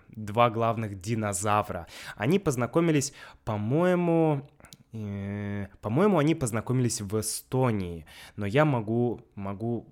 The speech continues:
э, спутать, потому что я помню, что это был большой рок-фестиваль,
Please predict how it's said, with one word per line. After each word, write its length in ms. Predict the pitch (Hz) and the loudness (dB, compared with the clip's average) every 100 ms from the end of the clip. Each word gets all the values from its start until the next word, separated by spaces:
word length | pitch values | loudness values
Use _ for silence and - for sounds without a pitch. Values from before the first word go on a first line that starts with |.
| - | -20
э, 840 | - 76 82 80 78 76 80 76 73 80 | -16 -10 -8 -6 -8 -10 -12 -14 -12 -6
спутать, 680 | - - 127 110 87 - - - - - - - | -6 -2 -2 0 -6 -10 -14 -20 -18 -18 -18 -12
потому 300 | - 104 104 | -6 -4 -2
что 420 | 113 - 110 104 104 | -4 -2 -2 -2 -4
я 180 | 113 110 | -6 -2
помню, 220 | 139 127 | 0 0
что 180 | - 120 | 0 -2
это 120 | 120 | 0
был 240 | 110 123 | 2 2
большой 480 | 95 110 107 - 123 | 2 0 0 2 2
рок-фестиваль, 1000 | 110 110 - 110 - - 104 139 170 185 | 2 0 -2 -8 -6 -4 4 6 6 4